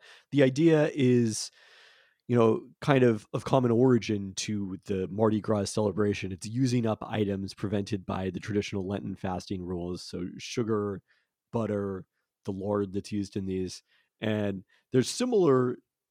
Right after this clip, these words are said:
punchis to the other filled, European filled donut traditions, whether it's the Bavarian cream or the bombolone that we talked about last week, but a richer brioche style dough is used. That's the, that's the big thing that def-,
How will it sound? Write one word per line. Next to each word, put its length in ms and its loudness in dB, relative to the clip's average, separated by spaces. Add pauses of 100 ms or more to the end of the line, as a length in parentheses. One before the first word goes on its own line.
punchis 480 0
to 160 0
the 160 2
other 320 4
filled, 400 0 (100)
European 540 2
filled 260 -2
donut 300 0
traditions, 560 -2
whether 200 -2
it's 180 -8
the 100 -4
Bavarian 520 -6
cream 680 0 (380)
or 200 -10
the 360 -12 (120)
bombolone 680 -2
that 100 -4
we 100 -8
talked 300 -8
about 180 -8
last 400 -4
week, 380 -2 (500)
but 300 6 (400)
a 80 0
richer 600 0
brioche 600 0
style 340 -2
dough 600 2
is 160 -10
used. 440 -8
That's 240 0
the, 300 0
that's 220 -2
the 100 -6
big 220 0
thing 140 -8
that 100 -6
def-, 240 -6